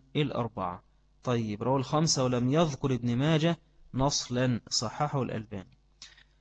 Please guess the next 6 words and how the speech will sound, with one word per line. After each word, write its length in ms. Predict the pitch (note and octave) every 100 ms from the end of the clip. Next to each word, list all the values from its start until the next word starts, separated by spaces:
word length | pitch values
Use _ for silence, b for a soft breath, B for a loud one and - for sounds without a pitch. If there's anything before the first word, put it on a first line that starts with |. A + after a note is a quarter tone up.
| -
ويتعين 600 | D#3 E3+ D#3+ G3 G#3+ G3
حمله، 580 | - D#3+ D#3+ F#3 G3+ -
شوف، 340 | - F#3+ - - -
على 220 | A#2+ F3
المسابقة 680 | F3 D#3+ - C#3 F#3 G3 D3
بعوض. 520 | D3+ D#3 D#3+ -